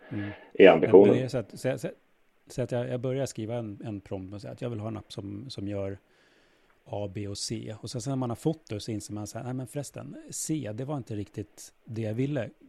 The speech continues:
Speaker 1: Ändra, ta bort C och sen så lägger du till D och E
Speaker 2: Mm.
Speaker 1: istället. Och så, så här, så att det blir, jag tänker så när man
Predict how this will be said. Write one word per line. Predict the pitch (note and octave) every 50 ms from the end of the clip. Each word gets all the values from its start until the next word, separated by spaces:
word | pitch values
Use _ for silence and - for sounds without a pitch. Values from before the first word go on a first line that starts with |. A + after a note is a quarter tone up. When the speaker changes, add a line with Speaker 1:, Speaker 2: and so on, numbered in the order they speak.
| - -
Speaker 1:
Ändra, | - E3 D3 D3 D3+ D#3+ F3 D#3 C3+
ta | - - D#3
bort | D3+ F3 - -
C | - - G#2 G2
och | G#2+ G#2+
sen | - C3+ A#2+
så | C3+ C3+
lägger | C3 C3 A#2+ B2
du | A#2
till | - - A2+ G2+ G2+ G2+ F#2
D | G#2 G#2+ G2+ G2 G#2+
och | -
E | C#3 C#3+ C#3+
Speaker 2:
Mm. | C#3 A2
Speaker 1:
istället. | F#2 G2 G#2+ G#2+ A#2+ B2 A#2 - _ - -
Och | A#2 A2 B2+ B2 A2+
så, | - -
så | A2+ B2+
här, | A#2
så | - C3
att | A2
det | A2 B2
blir, | A#2 B2
jag | B2+ A#2+ - - - - - _ _
tänker | - A#2 A#2
så | - -
när | A#2+ A#2+
man | A#2 A#2 A#2 A#2 A2+ C3